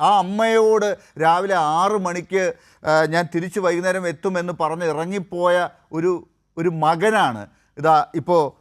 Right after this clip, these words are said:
തിരിച്ച് വീട്ടിലേക്ക് എത്താൻ സാധിക്കുന്നില്ല. ആ, എന്താണ് സംഭവിച്ചതെന്ന് നമുക്കിപ്പോഴും ഉറപ്പിച്ച് പറയാൻ സാധിക്കുന്നില്ല. ആ, തിരുവനന്തപുരം റെയിൽവേയുടെ അധീനതയുള്ളിലുള്ള ഭൂമിയുടെ,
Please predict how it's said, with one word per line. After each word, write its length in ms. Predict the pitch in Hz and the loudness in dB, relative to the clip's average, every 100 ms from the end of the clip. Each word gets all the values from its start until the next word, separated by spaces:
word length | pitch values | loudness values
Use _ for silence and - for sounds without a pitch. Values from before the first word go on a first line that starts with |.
| _ 156 | _ -6
തിരിച്ച് 300 | 160 160 196 | -6 -4 -2
വീട്ടിലേക്ക് 420 | 165 170 180 165 | -2 -4 -4 -4
എത്താൻ 320 | 156 175 170 | -2 -4 -4
സാധിക്കുന്നില്ല. 640 | - 151 156 180 180 180 196 196 _ _ _ - | -2 -2 -2 -6 -6 -2 -2 -4 _ _ _ -8
ആ, 80 | 143 143 143 143 | -4 -2 -2 -2
എന്താണ് 600 | 127 131 156 185 196 202 | -2 -2 0 4 4 2
സംഭവിച്ചതെന്ന് 680 | 185 151 160 196 185 196 185 | -2 -4 0 0 0 -4 -4
നമുക്കിപ്പോഴും 520 | 175 165 156 190 175 | -8 -10 -6 -4 -4
ഉറപ്പിച്ച് 320 | 147 143 170 185 | -6 -8 -8 -8
പറയാൻ 260 | 175 175 | -6 -6
സാധിക്കുന്നില്ല. 600 | - 147 160 180 185 185 190 190 _ _ _ _ - | -6 -6 -6 -8 -8 -4 -4 -4 _ _ _ _ -8
ആ, 320 | 143 143 139 - - | -6 -4 -6 -10 -4
തിരുവനന്തപുരം 680 | 143 175 190 196 196 190 - _ _ _ - 120 127 | -2 0 2 2 2 0 -8 _ _ _ -8 -4 0
റെയിൽവേയുടെ 760 | 165 202 208 214 214 208 202 - | 0 0 2 2 4 2 0 -2
അധീനതയുള്ളിലുള്ള 1400 | 143 143 170 202 208 196 190 180 180 - 180 175 180 202 208 _ _ _ _ _ 123 | -6 -4 -4 -4 -2 0 0 -2 -6 -8 -4 -2 0 0 -2 _ _ _ _ _ -8
ഭൂമിയുടെ, 800 | 143 175 190 190 185 185 208 | -4 -2 -2 -2 -2 0 0